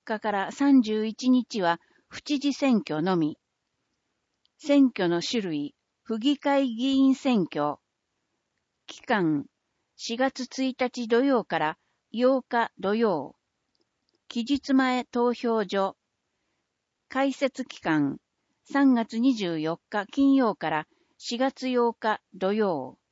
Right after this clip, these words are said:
市役所第三分館、旧市民会館大ホールロビー。津田支所、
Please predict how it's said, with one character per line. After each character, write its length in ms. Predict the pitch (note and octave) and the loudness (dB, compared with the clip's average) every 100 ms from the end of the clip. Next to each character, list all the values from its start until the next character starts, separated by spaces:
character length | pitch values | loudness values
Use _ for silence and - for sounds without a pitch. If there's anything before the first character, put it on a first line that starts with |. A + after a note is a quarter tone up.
| _ _ _ _ | _ _ _ _
市 200 | - B3+ | -6 0
役 260 | C#4 C4+ | 0 -2
所 240 | - F#3+ F3 | -4 -4 -2
第 240 | A#3 C#4+ | 0 0
三 280 | - C#4 C4 | 2 4 4
分 240 | B3 G#3+ | 4 0
館、 380 | D#3+ D3+ D3 D3+ - _ _ _ | 0 -2 -2 -2 -8 _ _ _
旧 340 | - C#4 B3 | -4 -2 -2
市 180 | A#3 - | -4 2
民 260 | C4 C#4+ C#4 | 6 6 6
会 260 | C4+ A#3 | 2 -2
館 400 | F#3+ D#3 D3+ D3 - - | -2 0 0 -2 -6 -4
大 240 | A#3 C#4 | -2 -2
ホ 280 | B3+ C#4 G#3 | -2 0 0
ー 20 | |
ル 280 | D#3+ D3+ D3 | -2 -6 -6
ロ 160 | - A3+ | -2 0
ビ 300 | F3 D3 C3+ | 0 -6 -10
ー。 140 | _ _ _ _ _ _ _ _ _ - | _ _ _ _ _ _ _ _ _ -10
津 140 | A3 | -4
田 160 | C4 C4 | -2 -2
支 220 | - A3+ | -4 -6
所、 340 | - E3 D3+ | -4 -4 -4